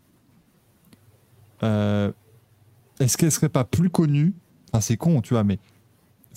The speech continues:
faut, faut calculer. Mais je pense sincèrement que l'exposition entre être pilote en F trois, qui est certes troisième échelon de la, de la, de la pyramide, mais qui roule sur les week-ends de F un,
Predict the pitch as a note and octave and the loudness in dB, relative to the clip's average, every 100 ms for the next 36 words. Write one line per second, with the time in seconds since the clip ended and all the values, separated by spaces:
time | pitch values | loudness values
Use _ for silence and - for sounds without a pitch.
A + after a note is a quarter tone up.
0 | - B2 - B2 C#3+ - A#2 B2+ - A2 | -6 -4 -2 -2 -2 0 -2 0 0 0
1 | G#2 G#2 D#3+ D#3+ D3 C3+ C#3 A#2+ C#3 A3+ | 0 -2 -2 0 -2 0 0 0 -2 -4
2 | _ _ _ _ _ _ _ _ - A2+ | _ _ _ _ _ _ _ _ -6 -2
3 | C#3+ E3 - E3+ C#3 C#3+ - D#3 C#3+ G#2+ | -2 -4 -2 -2 -2 -4 -4 -4 -4 -4
4 | G#2 - A#2+ A2 - _ _ _ _ _ | -4 -2 -2 -2 -6 _ _ _ _ _
5 | - C3+ - C3+ C#3 G#2 A2+ B2 - - | -6 -6 -4 -2 0 0 0 -2 -6 -4
6 | C3+ A#2+ - _ _ _ _ _ _ _ | -4 -4 -10 _ _ _ _ _ _ _
7 | _ - A2 G2 C3+ A#2 - - _ _ | _ -8 -2 0 0 -2 -8 -14 _ _
8 | _ _ _ _ _ _ - - A2+ G#2 | _ _ _ _ _ _ -20 -8 -4 -2
9 | G#2+ G#2+ - B2 G2+ F#2 - - - - | 0 -2 -2 -2 0 -2 -6 -10 -16 -18
10 | G1+ - - - - - A2 - G#2 C3+ | -20 -20 -14 -12 -12 -8 -6 -4 -2 0
11 | A#3+ C#3 A2 G2+ _ _ _ _ _ - | 2 2 0 -2 _ _ _ _ _ -6
12 | G#2 C3 E3+ C3 A#2 A#2 B2+ B2 A2 G#2+ | -2 0 0 0 0 -2 -2 0 0 0
13 | D3+ | -4